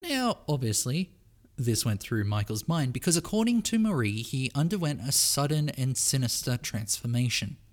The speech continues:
Quote, "I glanced at Mike,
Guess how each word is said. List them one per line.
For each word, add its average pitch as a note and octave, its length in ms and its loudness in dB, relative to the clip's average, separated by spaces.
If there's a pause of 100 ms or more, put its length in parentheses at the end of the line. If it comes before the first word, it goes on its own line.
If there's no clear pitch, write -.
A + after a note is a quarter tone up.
(720)
Quote, - 340 0 (380)
"I D3 100 2
glanced D#3 560 0
at - 100 0
Mike, C3+ 460 0